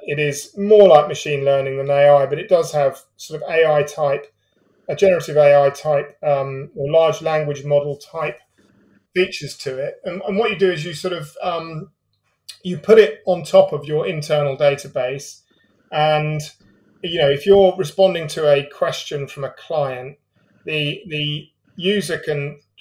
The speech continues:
can query, can ask, can chat with the A I,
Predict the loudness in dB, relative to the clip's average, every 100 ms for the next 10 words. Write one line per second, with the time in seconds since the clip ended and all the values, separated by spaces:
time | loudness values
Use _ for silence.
0 | -16 -12 -10 -14 _ 4 4 2 -2 -4
1 | -4 -2 -4 -6 -10 -20 _ -12 -10 -8
2 | -6 -4 -6 -10 -10 -8 -8 -8 -6 -6
3 | -4 -2 -2 -4 -8 -12